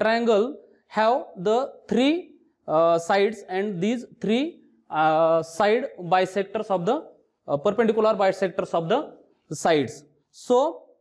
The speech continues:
uh, when we see in the figure, in the acute angle triangle, the, uh, intersection point of the three bisectors are in the inside of the triangle. The point of concurrence is inside and that is,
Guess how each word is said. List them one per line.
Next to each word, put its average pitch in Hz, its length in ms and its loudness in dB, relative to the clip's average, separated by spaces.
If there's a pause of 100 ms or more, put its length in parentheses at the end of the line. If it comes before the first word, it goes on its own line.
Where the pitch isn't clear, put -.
(580)
uh, 170 260 0
when 220 320 0
we 285 120 2 (520)
see 262 340 0
in 269 120 6
the 269 100 4
figure, 220 400 2 (460)
in 190 180 0
the 254 100 2 (120)
acute 269 240 -2
angle 277 260 0
triangle, 269 480 0 (280)
the, 233 340 0 (760)
uh, 165 100 4
intersection 262 720 0
point 247 260 0
of 240 180 0
the 254 100 0
three 262 400 -2 (140)
bisectors 202 680 -2
are 202 340 0 (240)
in 202 180 -2
the 247 120 0 (220)
inside 262 400 2
of 240 180 0
the 294 200 -2 (400)
triangle. 208 520 0 (180)
The 180 120 -2
point 220 320 0
of 285 140 2 (340)
concurrence 208 520 0
is 269 220 -4
inside 220 560 0
and 202 160 -4
that 202 240 0
is, 262 180 -6